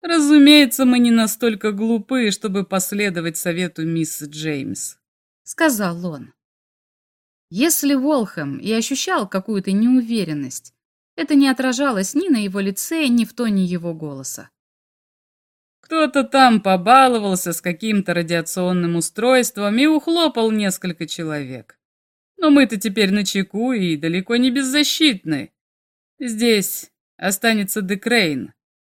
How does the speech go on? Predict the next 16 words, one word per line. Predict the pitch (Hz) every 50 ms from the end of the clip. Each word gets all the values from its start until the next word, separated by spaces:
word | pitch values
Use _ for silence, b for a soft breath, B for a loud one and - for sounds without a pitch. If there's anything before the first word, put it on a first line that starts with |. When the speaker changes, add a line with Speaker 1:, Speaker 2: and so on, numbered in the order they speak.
| _ _ _
Speaker 1:
который | - 320 277 302 285 285 254
проследит, | 233 277 269 262 - 254 254 254 220 269 277 247 190
чтобы | - - 202 180 180 202
мисс | 202 202 214 202 185 - 175
Джеймс | 175 185 202 247 240 220 202 185 - -
никоим | 240 262 294 294 269 - 254 247 233 220 214 214 214
образом | 220 214 196 185 190 190 175 170 185 180 180
не | 202 247 269
попыталась | 247 - 214 190 - 196 - - 214 220 208 185 180 175 -
влиять | 175 175 175 185 190 175 175 165 156 -
на | 180 180
происходящее. | - - 185 190 180 - - - 196 190 170 170 147 127 117 - - - 120 92 - _ _ _ _ _ _ _ _ _ _ _ _ _ _ _ _ _
Остальные | - 151 151 - - - 160 165 175 185 214 240 262 277
будут | 233 254 247 226 247 208
действовать | 190 196 196 185 180 - - 196 185 190 202 196
группой". | 190 185 196 180 160 147 139 _ _ 147 139 139 131 127